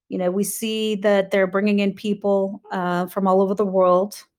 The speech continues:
We don't know who they are. We don't know their background. Are we even paying for it? It's definitely orchestrated. We hear Chief telling the truth behind that. That's definitely a clue. Would love to hear, uh, more on your comment on the wide open borders.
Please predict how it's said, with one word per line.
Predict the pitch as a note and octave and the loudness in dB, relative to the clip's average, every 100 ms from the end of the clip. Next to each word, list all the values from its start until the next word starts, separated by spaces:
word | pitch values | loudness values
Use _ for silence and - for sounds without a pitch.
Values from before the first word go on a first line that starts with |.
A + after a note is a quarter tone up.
| _ | _
We | G3+ | 0
don't | G3 F#3 | 0 0
know | F#3 | -2
who | F3+ A3 A3 | 0 2 2
they | G#3+ | 4
are. | G#3 G3 G3 | 2 4 2
We | F#3+ | 0
don't | F3 | 0
know | F3 | -2
their | F3 | -2
background. | G#3+ G#3 A3 A3 G#3 G3+ G3+ - _ _ _ _ _ | 0 0 0 0 2 2 -2 -6 _ _ _ _ _
Are | G3 G3 | 0 2
we | G3+ | 2
even | F#3 D#3+ D#3+ | 0 -4 -6
paying | - A#3 A3+ | -2 0 0
for | A3+ A3+ G#3+ | 0 2 4
it? | G#3 G3+ | 4 2
It's | F3 - | 0 -8
definitely | - G#3+ A3 G#3+ F#3+ - | -4 -2 -2 -4 -4 -2
orchestrated. | G#3+ G#3+ G3+ - D#3 E3+ F3 - _ _ _ | 0 0 -4 -4 -2 0 -2 -6 _ _ _
We | G#3 | -6
hear | G3+ G3 | -4 -4
Chief | F#3+ - A#3+ A#3+ | -6 -2 -2 0
telling | A3+ G#3 F#3+ | 0 0 -2
the | |
truth | F3+ - C#4 A#3+ | -4 -2 -2 -2
behind | F3+ F3+ E3 | -2 -2 -2
that. | D#3 D#3 - _ _ _ _ _ _ _ _ - | -2 -6 -10 _ _ _ _ _ _ _ _ -6
That's | G3+ B3 - | 0 0 0
definitely | - G3+ A#3 G#3+ F3+ F3 | 0 0 0 -2 -2 -2
a | |
clue. | E3+ - E3+ | -2 -2 0
Would | E3+ F#3 | 0 0
love | G3 G3 | -2 -2
to | |
hear, | F#3 G3 F#3+ F#3+ - | -4 -2 0 0 -2
uh, | F#3+ F3 F3 F3 | -2 0 0 0
more | F3 F#3 G3+ F#3 | 0 2 2 2
on | E3 F3+ | 2 0
your | E3+ | -4
comment | - G3 F#3+ F3 | -4 -2 -2 -2
on | E3+ F3 | -2 -2
the | |
wide | E3+ F3+ F3+ | 0 0 0
open | F3+ F3 | 0 -2
borders. | E3 F#3 D3+ E3+ - | 0 0 0 -6 -12